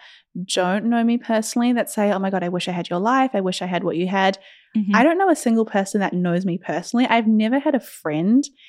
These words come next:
Speaker 1: ever say anything but, like, "I don't want your life." <laughs> I have never had a friend look at me and go, "You're living the dream." <laughs> Because they see the good and the bad. They see it in person. They see the frazzled eyes. They see the, like,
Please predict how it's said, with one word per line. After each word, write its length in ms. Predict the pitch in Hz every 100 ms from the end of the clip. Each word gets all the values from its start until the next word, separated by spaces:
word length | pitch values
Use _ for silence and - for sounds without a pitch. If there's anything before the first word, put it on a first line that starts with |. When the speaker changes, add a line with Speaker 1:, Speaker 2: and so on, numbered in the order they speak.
| _ _
Speaker 1:
ever 200 | 208 214
say 260 | 220 226 208
anything 420 | 185 185 190 185
but, 140 | 185 -
like, 180 | 170 -
"I 80 | 170
don't 160 | 147
want 140 | - -
your 80 | -
life." 360 | - 185 - _ -
<laughs> 200 | - - - 523 494 466 466 - 453 - -
I 60 | 233
have 100 | 233
never 160 | 254 302
had 100 | 349
a 40 |
friend 240 | - 226 214
look 160 | 220
at 100 | 196
me 200 | 196 196
and 120 | 180 196
go, 360 | 185 180 180 185 - -
"You're 140 | 208 202
living 240 | 190 180
the 80 | 180
dream." 460 | 165 160 160 165 -
<laughs> 80 | - - - - - - - 240
Because 320 | 311 330 302
they 160 | 302
see 280 | 285 - 294
the 120 | 330
good 240 | 269 302 247 -
and 220 | 220 233
the 60 | 220
bad. 280 | 214 208
They 140 | 196 202
see 260 | - 233
it 80 | 247
in 140 | 220 226
person. 440 | - 185 262 208
They 140 | 214
see 280 | 233 - 269
the 100 | 302
frazzled 640 | - - 208 214 220 226 208
eyes. 460 | 175 190 185 185 190
They 140 | 196
see 360 | 220 - 240 254
the, 180 | 247 254
like, 560 | 247 214 202 185 -